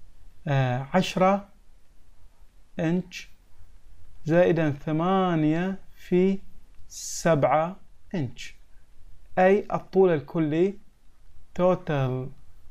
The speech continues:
length يساوي لنا ماذا؟ يساوي لنا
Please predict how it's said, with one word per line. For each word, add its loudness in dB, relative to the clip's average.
length 0
يساوي 4
لنا 4
ماذا؟ 4
يساوي 4
لنا 2